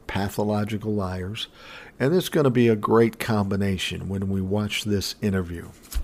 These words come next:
It's coming up Monday, and it should be very entertaining. And this will be the one time I see an interview with Donald Trump done the way it should have been done.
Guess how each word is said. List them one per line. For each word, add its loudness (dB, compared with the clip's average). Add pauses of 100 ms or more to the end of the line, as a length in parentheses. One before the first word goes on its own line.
(600)
It's 0
coming 6
up 4
Monday, 2 (400)
and -2
it -6
should 4
be 2
very 0
entertaining. -2 (680)
And 4
this 6
will 2
be 6
the 6
one 6
time 2
I 2
see 2
an 4
interview 4
with 0
Donald 4
Trump 0 (600)
done 6
the 8
way 8
it 0
should 4
have 6
been 2
done. 0